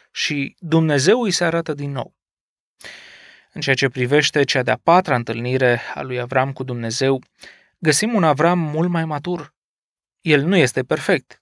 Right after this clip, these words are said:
dar este în proces de creștere. El primește de la Dumnezeu puterea de a învinge pe împărații care îl răpiseră pe Lot și este o bună mărturie pentru Dumnezeu.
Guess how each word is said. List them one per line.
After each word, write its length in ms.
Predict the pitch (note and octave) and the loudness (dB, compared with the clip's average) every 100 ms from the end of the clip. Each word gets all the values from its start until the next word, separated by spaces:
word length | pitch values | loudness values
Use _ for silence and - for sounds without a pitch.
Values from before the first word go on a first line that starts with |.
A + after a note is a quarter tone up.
| _ | _
dar 200 | D#3 B2+ | -4 -2
este 240 | B2 - | -2 -4
în 80 | C#3 | -4
proces 420 | D3+ C#3 - B2 | 0 0 0 -2
de 120 | B2 | -4
creștere. 540 | B2 E3+ D#3+ - - _ _ _ _ _ - - - - | -6 -6 -6 -8 -18 _ _ _ _ _ -20 -20 -20 2
El 280 | E3+ C4+ | 4 4
primește 560 | A3 F#3+ E3+ G#3 - F#3 | 2 4 6 4 4 2
de 120 | D3 | 4
la 120 | C#3 | 4
Dumnezeu 480 | C3 C3+ C3 B2+ G3 | 4 0 0 4 2
puterea 600 | - D#3+ D3 G3 G#3+ G#3 | 0 -6 -4 0 0 0
de 120 | D#3 D#3+ | 2 2
a 40 | |
învinge 560 | D#3 D3 C#3 F#3+ D3+ A#2+ | 2 -2 -2 -2 -2 -2
pe 140 | C3 | -4
împărații 520 | B2+ C3 C3+ D3+ D3 | -2 2 2 2 -2
care 200 | C#3+ C#3 | 0 2
îl 140 | C3 B2 | 2 2
răpiseră 600 | C3 - F#3 - B2 A#2 | 0 0 -4 0 0 0
pe 140 | - | -4
Lot 460 | C3 C#3+ D3 - _ | 0 0 -2 -18 _
și 240 | - - | -10 -6
este 180 | C3+ - | -6 -4
o 80 | B2 | -4
bună 400 | B2+ D#3+ F3+ D3+ | 2 4 6 4
mărturie 540 | A#2+ A#2 - A#2+ B2 | 0 -4 -4 -2 -2
pentru 300 | B2 B2 B2 | 0 -4 -4
Dumnezeu. 440 | B2 B2 A#2+ - | -6 -4 -4 -4